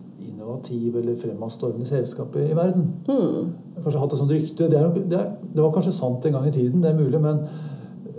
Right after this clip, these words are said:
Speaker 1: har ikke dere vunnet en pris, eller i hvert fall kommet på en liste over innovative men
Speaker 2: Ja,
Speaker 1: jeg
Speaker 2: så
Speaker 1: så
Speaker 2: det,
Speaker 1: sånt.
Speaker 2: det finnes et magasin som heter Innovasjonsmagasinet,
Speaker 1: Ja.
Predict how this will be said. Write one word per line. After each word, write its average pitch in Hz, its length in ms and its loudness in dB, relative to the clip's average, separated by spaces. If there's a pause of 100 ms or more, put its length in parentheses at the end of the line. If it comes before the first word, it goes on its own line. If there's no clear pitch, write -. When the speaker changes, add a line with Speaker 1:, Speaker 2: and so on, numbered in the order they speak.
Speaker 1:
har 147 80 0
ikke 156 160 2
dere 151 140 2
vunnet 143 260 0
en - 80 -4
pris, 143 720 -2
eller - 140 -2
i - 20 2
hvert - 140 -2
fall 160 80 -2
kommet 135 160 2
på - 20 6
en 143 80 4
liste - 640 -6
over 147 240 -4
innovative 143 800 -2 (680)
men 147 80 2
Speaker 2:
Ja, 143 100 6
Speaker 1:
jeg 147 80 6
Speaker 2:
så - 120 2
Speaker 1:
så - 60 6
Speaker 2:
det, 185 120 6
Speaker 1:
sånt. 165 380 0
Speaker 2:
det 254 100 2
finnes 269 360 2
et 247 120 2
magasin 185 640 0
som - 180 -2
heter 165 720 2
Innovasjonsmagasinet, 165 1600 -2
Speaker 1:
Ja. - 180 -4